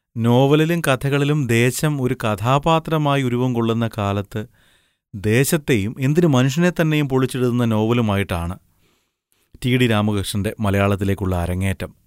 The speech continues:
ആൽഫ എന്ന നോവൽ. പിന്നീടാണ് ഫ്രാൻസിസ് ഇട്ടിക്കോര. ഒരു ഇടിമുഴക്കം പോലെയാണ് ഫ്രാൻസിസ് ഇട്ടിക്കോരയുടെ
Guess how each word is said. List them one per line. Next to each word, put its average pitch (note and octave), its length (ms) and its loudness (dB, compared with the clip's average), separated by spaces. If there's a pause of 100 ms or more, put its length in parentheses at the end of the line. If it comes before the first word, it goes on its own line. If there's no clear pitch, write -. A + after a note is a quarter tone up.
ആൽഫ G2+ 420 -2
എന്ന E2+ 280 -4
നോവൽ. D#2+ 300 -8 (1040)
പിന്നീടാണ് E3 560 6 (100)
ഫ്രാൻസിസ് A#2+ 560 0
ഇട്ടിക്കോര. G#2 460 -2 (520)
ഒരു D3+ 120 6
ഇടിമുഴക്കം G3 540 6
പോലെയാണ് F3 420 4
ഫ്രാൻസിസ് C3 460 -2
ഇട്ടിക്കോരയുടെ B2 560 0